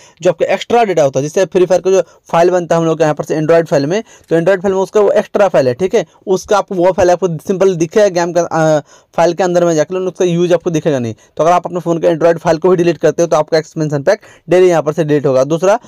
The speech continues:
और आपके फ़ोन में क्लीनर है, क्लीनर अगर ऑटो क्लीन करता है आपके फ़ोन को, वो वहाँ पर आपको बताएगा जंक फाइल डिलीट, तो आपको वन जीबी के आसपास या फिर टू जीबी के आसपास लेगा। तो अगर आप जंक फाइल डिलीट करते हैं तो वहाँ पर से आपको दो जीबी के आसपास खाली हो जाएगा, जिससे कि आपका,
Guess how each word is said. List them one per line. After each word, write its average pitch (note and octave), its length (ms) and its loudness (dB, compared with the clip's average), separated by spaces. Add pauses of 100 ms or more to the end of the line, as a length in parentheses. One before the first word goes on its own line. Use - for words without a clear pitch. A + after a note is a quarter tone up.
(140)
और D3+ 80 0
आपके D#3+ 180 0
फ़ोन F3 140 -4
में F3 100 -4
क्लीनर F3 440 0
है, F3 100 -4
क्लीनर E3+ 360 0
अगर E3+ 120 2
ऑटो D#3 280 0
क्लीन F3+ 260 -2
करता D#3+ 220 0
है D#3 60 0
आपके E3 100 -4
फ़ोन D3+ 240 -2
को, F#3+ 160 0
वो F3 460 0
वहाँ D#3+ 180 2
पर E3+ 100 0
आपको E3 180 -4
बताएगा D#3+ 300 2
जंक G3 420 -4
फाइल F#3 300 0
डिलीट, F3 340 0 (280)
तो F3+ 60 2
आपको E3+ 200 -2
वन E3 200 0
जीबी E3+ 140 -4
के F3 60 4
आसपास E3+ 240 -2
या E3+ 80 2
फिर D#3 160 -14
टू E3+ 120 0
जीबी E3 160 -2
के D#3 60 2
आसपास D#3 260 -6
लेगा। D#3+ 220 0 (240)
तो E3 60 2
अगर E3+ 80 4
आप D#3+ 100 -2
जंक F3 300 0
फाइल E3+ 260 0
डिलीट D#3+ 200 -2
करते D#3+ 220 -2
हैं E3 60 -4
तो E3+ 80 -2
वहाँ D3+ 140 2
पर D3+ 100 -6
से - 100 -6
आपको D#3+ 160 -6
दो D3+ 160 2
जीबी D3+ 140 -2
के D3 100 4
आसपास C#3+ 240 -4
खाली D3 220 -2
हो D3+ 120 4
जाएगा, D#3 260 2 (360)
जिससे F3+ 260 -2
कि F3 80 0
आपका, D3+ 300 -2